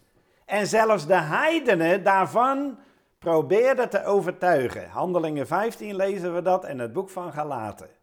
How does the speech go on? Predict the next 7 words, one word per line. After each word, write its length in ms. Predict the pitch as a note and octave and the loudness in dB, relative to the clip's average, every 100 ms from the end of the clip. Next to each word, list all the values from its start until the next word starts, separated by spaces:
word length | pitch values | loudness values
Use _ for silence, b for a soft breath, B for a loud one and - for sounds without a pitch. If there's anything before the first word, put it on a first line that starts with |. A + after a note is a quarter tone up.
| _ _ _ _ _ _ _ | _ _ _ _ _ _ _
Joodse 640 | G#2+ A#2 F#3 B3 - C4+ | -8 4 6 6 4 -2
gelovigen 800 | - G3 E3+ E3 F#3 F#3 G3 G3+ - _ | 0 2 2 0 -2 0 -2 -6 -16 _
wilden 420 | - C#3+ B2 G#2+ | -4 -2 -2 -4
heidense 640 | G#2 F#3 B3+ B3 A3 G#3+ | 2 2 2 -2 -6 -6
gelovigen 880 | F#3 F#3 F3 F#3+ F3 F3+ F3+ G3 G3+ b b b | -6 -2 0 0 0 -2 -2 -2 -4 b b b
gaan 340 | - E3 D3+ | -8 -6 -6
zeggen: 560 | - F3+ F#3+ G#3+ A3 | -2 0 0 0 -2